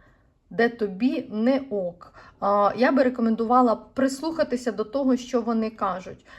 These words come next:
тому що в них можуть бути дійсно якісь такі класні ідеї, які потенційно можуть щось принести. Просто вони його доносять не через, е, «Ти знаєш, ти така класна, тебе так все класно получається, а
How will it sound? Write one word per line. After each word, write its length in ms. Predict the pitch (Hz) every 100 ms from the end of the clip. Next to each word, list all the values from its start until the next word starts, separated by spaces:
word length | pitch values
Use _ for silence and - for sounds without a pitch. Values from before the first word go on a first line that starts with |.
| _
тому 240 | - 240 269
що 180 | 269 214
в 60 |
них 160 | 247 277
можуть 300 | 262 254 226
бути 300 | 208 254 226
дійсно 320 | 214 240 214
якісь 200 | 208 220
такі 180 | - 208
класні 580 | - 247 240 233 214 -
ідеї, 600 | 214 233 285 302 247 - - -
які 200 | 220 254
потенційно 600 | 254 247 233 262 370 285
можуть 340 | 220 269 262
щось 280 | 254 247 247
принести. 540 | - 247 226 202 -
Просто 320 | - 247 - 247
вони 240 | 254 269
його 260 | 262 247 254
доносять 640 | 254 240 254 254 226 226
не 260 | 226 247 254
через, 720 | 247 240 220 220 220 202 202
е, 500 | 214 214 208 208 202 - - - -
«Ти 140 | - 240
знаєш, 460 | 220 254 403 262
ти 80 | -
така 200 | - -
класна, 340 | - 240 262 262
тебе 160 | 214
так 120 | 220
все 120 | 220 214
класно 300 | 214 220 226
получається, 840 | 214 220 254 262 311 254 254 202
а 520 | 196 190 196 196 190